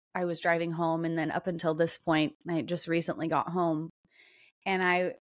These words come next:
have just been turning this over and over in my mind, like, this was supposed to be the redemption story. This was our big answered prayer. This was our miracle. This was everything we've been waiting for, right? But that doesn't mean that it's easy or perfect.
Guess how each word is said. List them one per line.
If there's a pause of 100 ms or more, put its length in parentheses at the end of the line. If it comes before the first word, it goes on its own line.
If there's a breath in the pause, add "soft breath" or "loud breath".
(140)
have
just
been
turning
this
over
and
over
in
my
mind,
like, (140)
this
was
supposed
to
be
the
redemption
story. (640 loud breath)
This
was
our
big
answered
prayer.
This
was
our
miracle.
This
was
everything
we've
been
waiting
for,
right? (1160 loud breath)
But
that
doesn't
mean
that
it's
easy
or
perfect.